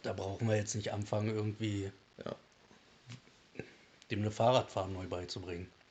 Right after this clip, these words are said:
Speaker 2: Ja.
Speaker 1: Also, da
Speaker 2: Aber
Speaker 1: macht
Speaker 2: Souveränität können wir aber auch gleichsetzen mit Autorität. Ja,
Speaker 1: Ja.
Speaker 2: ich muss natürlich schon eine gewisse Präsenz auch haben, um einfach so ein Training natürlich leiten zu können.
Speaker 1: Ja.
Speaker 2: Aber wie gesagt,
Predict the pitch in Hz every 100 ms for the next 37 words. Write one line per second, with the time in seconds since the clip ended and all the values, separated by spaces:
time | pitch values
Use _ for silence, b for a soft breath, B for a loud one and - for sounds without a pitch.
0 | - 95 - - - 107 104 98 90 -
1 | - 107 110 107 135 143 123 120 120 127
2 | 123 - 117 120 117 107 98 98 113 104
3 | 107 107 - 101 98 - 101 107 107 101
4 | - 87 - - - 101 110 110 104 107
5 | 107 104 101 104 98 101 101 98 - b
6 | b b b b b 104 117 120 110 113
7 | 104 113 123 110 98 101 104 104 117 110
8 | 104 107 110 104 107 104 - 107 107 104
9 | 98 107 101 92 98 98 - - 92 92
10 | 110 101 120 110 120 123 123 113 113